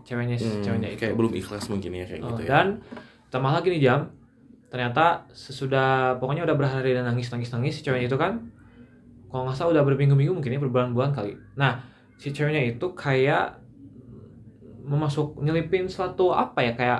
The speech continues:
Speaker 1: sepucuk kertas isinya tulisan apa gitu ya juga. Nggak juga tahu apa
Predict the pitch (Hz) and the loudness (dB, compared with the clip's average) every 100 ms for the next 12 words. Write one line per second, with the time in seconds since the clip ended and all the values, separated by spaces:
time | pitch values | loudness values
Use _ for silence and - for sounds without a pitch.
0 | - - - 147 156 - - 147 - 151 | -2 -10 -8 -6 -6 -8 -8 -4 -4 -4
1 | 151 147 151 156 139 - 151 120 117 120 | -4 -2 -2 0 0 0 0 0 0 0
2 | 117 - - - 123 123 131 131 131 123 | -2 -8 -18 -6 -4 2 4 4 2 2
3 | 131 135 | 2 0